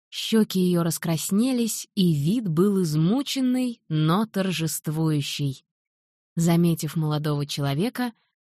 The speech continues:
она вовсе не обрадовалась, а, холодно кивнув, прошла мимо.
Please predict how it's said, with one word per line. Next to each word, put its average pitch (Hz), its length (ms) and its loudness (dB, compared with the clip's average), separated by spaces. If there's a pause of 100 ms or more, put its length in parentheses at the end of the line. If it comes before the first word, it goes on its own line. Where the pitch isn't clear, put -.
она 269 280 2
вовсе 277 400 -4
не 254 140 0
обрадовалась, 240 880 0
а, 196 140 -2
холодно 180 580 0
кивнув, 247 500 -2 (280)
прошла 277 440 -4
мимо. 190 500 2